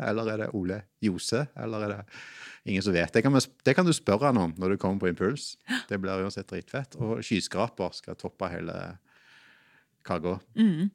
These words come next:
Speaker 1: på lørdagen der, så det blir bra.
Speaker 2: Der vet jeg det er viktig presisering, da.
Speaker 1: Mhm.
Speaker 2: Det er ikke Skyscraper, det er Skyskraper.
Speaker 1: Det
Speaker 2: Ja.
Speaker 1: kan du nik-, kan du bekrefte, Håkon? Det er Skyskraper?
Speaker 2: Mhm.
Speaker 1: Ok. Eh, og ikke minst, antageligvis for dere som lytter, så er kanskje også Impuls leder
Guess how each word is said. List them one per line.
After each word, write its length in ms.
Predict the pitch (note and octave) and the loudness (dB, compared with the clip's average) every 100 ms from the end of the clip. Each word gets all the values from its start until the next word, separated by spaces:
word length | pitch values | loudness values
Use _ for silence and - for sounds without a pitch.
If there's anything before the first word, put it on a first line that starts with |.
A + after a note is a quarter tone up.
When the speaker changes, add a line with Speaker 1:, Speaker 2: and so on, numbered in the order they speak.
| C3 C3 _ _ _ _ _ | -6 -14 _ _ _ _ _
Speaker 1:
på 140 | F2+ | -4
lørdagen 360 | F2 F2+ F#2+ G2+ | 0 2 0 -2
der, 80 | F2+ | -4
så 160 | - E2+ | -10 -10
det 160 | F#2+ G2 | -8 -6
blir 180 | G2 G#2 | -6 -8
bra. 140 | - | -6
Speaker 2:
Der 240 | F#3+ G#3 B3 | 0 2 4
vet 160 | A3+ | 4
jeg 80 | G#3 | 4
det 80 | G3+ | 4
er 80 | G#3 | 2
viktig 200 | - D#3 | 0 -2
presisering, 420 | E3+ D#3+ E3 D#3 | -2 -2 0 0
da. 160 | F#3 F3 _ - | 0 -2 _ -10
Speaker 1:
Mhm. 140 | G#2 G#2+ | -4 0
Speaker 2:
Det 80 | F#3 | 0
er 60 | |
ikke 160 | E3+ A3 | 0 -2
Skyscraper, 640 | - D3+ - D3 - F#3+ | 0 -2 -2 -4 0 -2
det 240 | D#3 - D#3 | -2 -4 -2
er 60 | D#3+ | -2
Skyskraper. 480 | D3 - - D3 - _ | -4 -8 -14 -16 -18 _
Speaker 1:
Det 240 | G#2 F#2+ - | -6 -6 -6
Speaker 2:
Ja. 160 | E3 - - _ _ _ _ - | -4 -4 -8 _ _ _ _ 0
Speaker 1:
kan 160 | G2 | 2
du 60 | F#2+ | 2
nik-, 220 | F2+ - | 0 -2
kan 120 | - | -2
du 60 | G2 F#2 | -2 0
bekrefte, 400 | G#2 - C3+ G#2+ | -2 0 -2 0
Håkon? 320 | A2 - F2+ | -4 -6 -6
Det 120 | G2 | 0
er 100 | F#2+ | 0
Skyskraper? 640 | - F#2 - G2+ - G#2 F#2+ - | 0 -2 0 -2 -2 -4 -4 -2
Speaker 2:
Mhm. 360 | A3+ F#3+ A3+ | -2 -2 -6
Speaker 1:
Ok. 140 | - - A2+ _ - A3 - - - - - | -6 -12 -16 _ -16 -16 -16 -18 -20 -20 -4
Eh, 260 | - C#3+ D3 | 4 8 8
og 40 | |
ikke 140 | D#3 C#3+ | 6 6
minst, 400 | F#3 - - - | 4 4 -4 -2
antageligvis 560 | B2+ - A#2 B2+ D#3 B2 | 0 4 4 6 6 4
for 60 | A#2 | 4
dere 160 | G#2+ | 4
som 100 | G#2 | 4
lytter, 380 | A2+ - B2+ F#2+ | 2 2 2 2
så 140 | - A#2 | 2 0
er 40 | |
kanskje 380 | - F#2+ F2 A2 | 2 -2 -2 -2
også 420 | F#2+ F#2 F#2+ G2+ | 2 2 0 -2
Impuls 320 | F2+ F#2+ F#2+ | -4 -6 -6
leder 380 | G2+ F#2+ F#2+ E2+ | -2 2 2 2